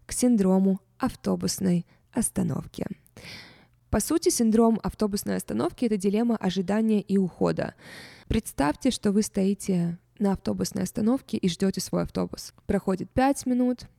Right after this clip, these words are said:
проходит десять минут. Уже прошло время, которое указано в расписании, но автобуса все еще нет.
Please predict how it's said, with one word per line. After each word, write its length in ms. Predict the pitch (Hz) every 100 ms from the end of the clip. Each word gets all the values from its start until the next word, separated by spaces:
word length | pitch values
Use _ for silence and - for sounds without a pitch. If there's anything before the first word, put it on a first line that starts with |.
| _ _ -
проходит 400 | 202 190 190 185
десять 360 | 226 254 254 233
минут. 360 | 226 226 226 - _
Уже 240 | - 214 302
прошло 400 | 311 294 - 240
время, 280 | 208 196 175
которое 320 | 190 185 180
указано 560 | 190 - 185 175 185
в 40 | 180
расписании, 800 | 185 - - 262 294 294 262 262 - - - - _ _ -
но 200 | 240 247
автобуса 440 | - 269 294 254
все 180 | - 226
еще 220 | 214 196
нет. 380 | 175 147 -